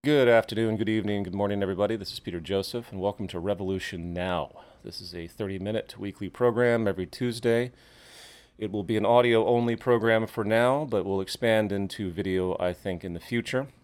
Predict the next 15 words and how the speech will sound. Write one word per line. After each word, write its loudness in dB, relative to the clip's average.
It -10
will -2
also 2
be -2
more 0
or 2
less 2
a -4
lecture 0
series -4
for -10
the -6
first -6
few -4
weeks, -4